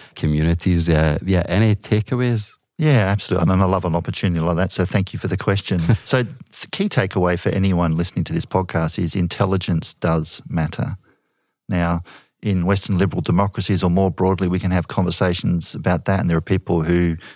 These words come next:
Speaker 2: clearly probably don't like what we do, but I can assure your listeners that the work we do, the work that our community in Australia does, and the U S intelligence community really does matter to your nation's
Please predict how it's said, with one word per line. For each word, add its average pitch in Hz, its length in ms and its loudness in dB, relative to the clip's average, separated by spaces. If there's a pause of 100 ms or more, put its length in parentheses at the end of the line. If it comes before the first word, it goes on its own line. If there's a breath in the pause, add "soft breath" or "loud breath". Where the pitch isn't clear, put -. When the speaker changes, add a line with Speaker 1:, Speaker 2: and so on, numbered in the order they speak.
(220 loud breath)
Speaker 2:
clearly 90 460 0 (140)
probably 101 200 0
don't 98 280 0
like 101 240 0
what 98 140 -2
we 101 80 -4
do, 104 420 0
but 104 140 -2 (160)
I - 20 -4
can 92 160 -2
assure 95 380 2
your 87 160 0 (100)
listeners 87 480 0 (480 loud breath)
that - 140 -8
the 95 180 -2
work 98 220 0
we 95 200 2
do, 87 280 2
the 85 240 0
work 90 160 -2
that 87 140 -2
our 85 300 0 (380)
community 98 320 0
in 85 80 2
Australia 95 460 0
does, 82 340 -2
and 85 300 0 (140)
the 98 160 0
U 104 40 4
S 104 140 0
intelligence 78 400 -2
community 82 480 -4
really 90 640 0
does 85 340 0
matter 85 340 0
to - 160 -6
your 82 140 2 (140)
nation's 80 380 0